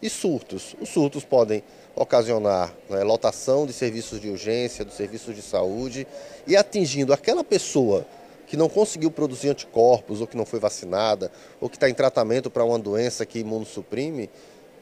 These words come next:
pode levar a um caso mais grave e óbvio.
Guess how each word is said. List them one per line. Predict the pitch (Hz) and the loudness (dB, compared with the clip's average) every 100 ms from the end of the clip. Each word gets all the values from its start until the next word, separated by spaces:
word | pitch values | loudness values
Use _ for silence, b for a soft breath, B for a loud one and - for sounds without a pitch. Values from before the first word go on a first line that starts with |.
| - | 2
pode | 139 113 135 | 6 6 4
levar | 139 127 101 98 127 - | 0 2 4 4 2 -4
a | 123 | -4
um | 117 | 0
caso | 107 95 101 | 0 0 0
mais | 101 90 | -2 0
grave | 92 98 139 | 0 0 0
e | 135 | 0
óbvio. | 85 - | 0 -2